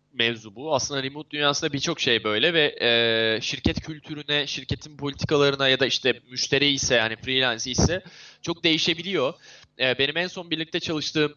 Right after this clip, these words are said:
<clears throat> e, ekiple biz, e, ş-, sprint, e, planning ve sprint review, e, toplantılarımız vardı. Pazartesi ve perşembe günleri.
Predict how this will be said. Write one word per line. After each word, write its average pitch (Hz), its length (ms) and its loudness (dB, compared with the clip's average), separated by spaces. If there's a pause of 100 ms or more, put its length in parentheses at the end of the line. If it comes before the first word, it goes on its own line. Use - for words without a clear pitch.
(120)
<clears throat> - 1000 -6
e, 131 100 2
ekiple 156 760 0
biz, - 320 -4 (420)
e, 123 40 4 (580)
ş-, - 260 -12
sprint, - 760 -4
e, 131 180 2
planning 160 400 -2
ve 165 80 -4
sprint - 400 -6
review, 143 520 -2
e, 120 40 4 (800)
toplantılarımız 110 800 -4
vardı. 107 400 2
Pazartesi 135 580 0
ve 127 60 2
perşembe 120 580 0
günleri. 117 440 -6